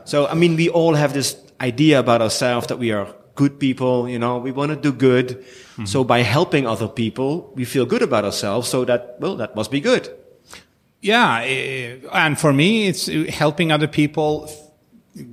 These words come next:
Speaker 2: uh, feels good. It's because we are actually made of doing that.
Speaker 1: Yeah.
Speaker 2: We are
Speaker 1: Yeah.
Speaker 2: made to do good
Speaker 1: Mm-hmm.
Speaker 2: because our Father is good.
Speaker 1: So I have a list of, uh, forty-six questions.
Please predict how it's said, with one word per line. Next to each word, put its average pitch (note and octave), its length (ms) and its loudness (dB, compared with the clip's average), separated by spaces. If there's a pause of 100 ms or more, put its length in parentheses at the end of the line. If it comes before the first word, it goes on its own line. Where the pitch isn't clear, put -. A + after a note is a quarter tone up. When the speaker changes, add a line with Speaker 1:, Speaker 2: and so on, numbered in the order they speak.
(320)
Speaker 2:
uh, C3 280 -4
feels D3+ 460 2
good. D3 360 4
It's - 120 -4
because C#3 380 -4
we C3 140 -2
are B2+ 120 2
actually B2+ 320 -2
made B2 520 0 (360)
of A#2 120 -4
doing C3+ 280 4
that. G#2 280 -4
Speaker 1:
Yeah. C3 120 6
Speaker 2:
We C3+ 40 2
are B2 120 2
Speaker 1:
Yeah. B2 80 0
Speaker 2:
made B2+ 380 -2
to - 80 -8
do C3+ 240 -2
good G2+ 300 -12 (160)
Speaker 1:
Mm-hmm. A2 240 -10 (300)
Speaker 2:
because A2+ 240 -6
our A2 100 -2
Father C3+ 360 0
is G2+ 140 -4
good. - 380 -14 (320)
Speaker 1:
So C#3 60 2
I C3 40 4
have D3 160 4
a D3+ 40 4
list D3+ 260 2
of, C3 180 0
uh, C#3 80 4
forty-six D#3+ 680 0
questions. E3+ 640 -4